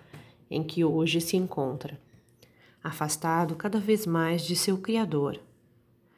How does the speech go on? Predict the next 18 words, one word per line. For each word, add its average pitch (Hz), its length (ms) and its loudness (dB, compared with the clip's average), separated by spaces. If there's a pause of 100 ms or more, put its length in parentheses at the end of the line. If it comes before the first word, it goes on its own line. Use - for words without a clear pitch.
(200)
chacinando-se 165 880 2
periódica 165 680 2
e 180 120 0
sistematicamente 196 1300 -4 (320)
e 226 80 -4
destruindo, 190 800 2 (220)
em 156 80 -2
momentos 165 840 0 (120)
de 151 220 -2
inaudita 175 600 2
violência, 180 800 2 (220)
sua - 220 -12
própria 208 440 0
e 208 40 2
laboriosa 190 680 4
construção 208 720 -4
de 143 100 -2
milênios. 151 800 0